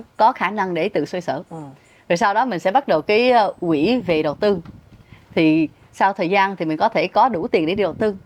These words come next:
Speaker 2: Ừ.
Speaker 1: Thì với số tiền đó, bởi vì nó là cái số tiền đầu tiên mình có thể sử dụng để, để đầu tư, thì mình nên đầu tư rủi ro thấp nhất. À, phải không? Có thể là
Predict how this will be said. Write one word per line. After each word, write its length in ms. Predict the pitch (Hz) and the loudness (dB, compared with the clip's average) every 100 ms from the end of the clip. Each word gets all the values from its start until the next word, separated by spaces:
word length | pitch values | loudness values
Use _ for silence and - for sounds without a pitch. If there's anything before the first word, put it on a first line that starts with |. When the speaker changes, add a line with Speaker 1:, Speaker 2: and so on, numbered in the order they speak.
| _ | _
Speaker 2:
Ừ. 280 | 190 190 185 | -10 -6 -2
Speaker 1:
Thì 80 | 185 | 2
với 180 | 175 269 | 4 4
số 140 | 349 | 2
tiền 220 | 320 180 185 | 0 0 2
đó, 220 | 175 294 | 4 4
bởi 180 | 202 214 | 4 2
vì 120 | 196 | 2
nó 200 | 175 226 | 2 2
là 100 | 180 | 0
cái 100 | 220 | 0
số 140 | - | -2
tiền 160 | - 180 | 0 0
đầu 120 | 151 | -2
tiên 300 | - 214 208 | 0 0 2
mình 80 | 160 | -2
có 120 | 214 | -2
thể 140 | 214 | -2
sử 120 | 196 240 | -2 0
dụng 180 | 170 | 0
để, 140 | 175 214 | 0 -2
để 160 | 151 | 0
đầu 160 | 190 165 | -2 -2
tư, 260 | - 202 185 - - - | 0 0 0 -10 -20 -4
thì 100 | 175 | 0
mình 140 | 165 | 2
nên 200 | 190 202 | 2 0
đầu 140 | 175 156 | -2 0
tư 220 | 196 190 | 2 4
rủi 120 | 175 | 4
ro 100 | 214 | 2
thấp 180 | 233 285 | -2 2
nhất. 160 | 302 370 _ _ _ _ _ - | 2 2 _ _ _ _ _ -18
À, 80 | |
phải 160 | - 185 | -4 0
không? 140 | 214 | 0
Có 120 | 196 226 | 0 0
thể 260 | 208 190 | 2 2
là 360 | 214 170 147 | 2 0 0